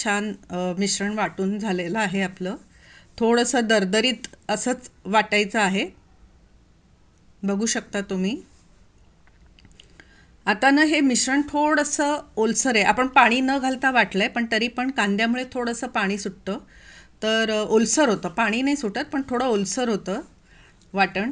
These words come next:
तर आपल्याला काय करायचं आहे, आता हे वाटण थोडंसं परतून घ्यायचं आहे. तर इथे मी पॅनमध्ये एक दोन चमचे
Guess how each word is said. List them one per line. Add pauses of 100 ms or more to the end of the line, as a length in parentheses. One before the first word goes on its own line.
तर
आपल्याला
काय
करायचं
आहे,
आता
हे
वाटण
थोडंसं (220)
परतून
घ्यायचं
आहे. (440)
तर
इथे
मी
पॅनमध्ये
एक
दोन
चमचे